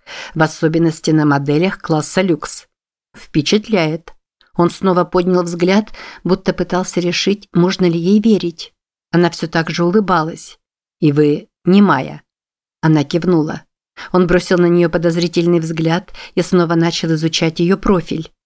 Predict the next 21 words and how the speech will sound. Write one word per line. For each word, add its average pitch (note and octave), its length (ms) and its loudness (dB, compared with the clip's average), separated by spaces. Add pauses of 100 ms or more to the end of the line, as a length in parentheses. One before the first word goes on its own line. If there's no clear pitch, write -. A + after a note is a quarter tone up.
(400)
«Ну, D#3 420 2
мы, D#3+ 140 2
конечно, D#3+ 480 2
работаем F3 580 0 (220)
с C#3+ 120 -2
большим D#3 400 0
количеством E3 720 0
люксовых E3 460 0
моделей». G3+ 640 0 (520)
Она D#3 260 2
это D#3+ 180 -4
знала. E3 520 0 (400)
«И D#3+ 140 2
у D3+ 80 4
нас C#3+ 200 4
заметная D3+ 520 2
текучка D#3 560 -2
электриков D3 600 -2
в - 140 -20
последнее D3 580 0
время». F#3+ 480 0